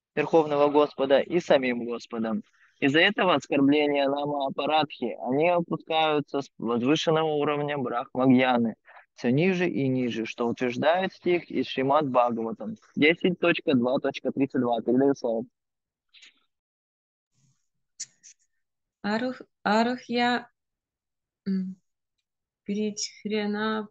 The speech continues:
Speaker 2: Парам Падам Татам Патанди Адхо Надрита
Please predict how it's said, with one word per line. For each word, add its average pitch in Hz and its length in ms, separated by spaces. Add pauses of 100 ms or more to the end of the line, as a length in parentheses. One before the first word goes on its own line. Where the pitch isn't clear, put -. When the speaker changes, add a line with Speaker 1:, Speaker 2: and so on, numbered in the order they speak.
Speaker 2:
Парам 202 680
Падам 196 540 (280)
Татам 190 480 (1080)
Патанди 214 840
Адхо 214 760 (680)
Надрита 196 1300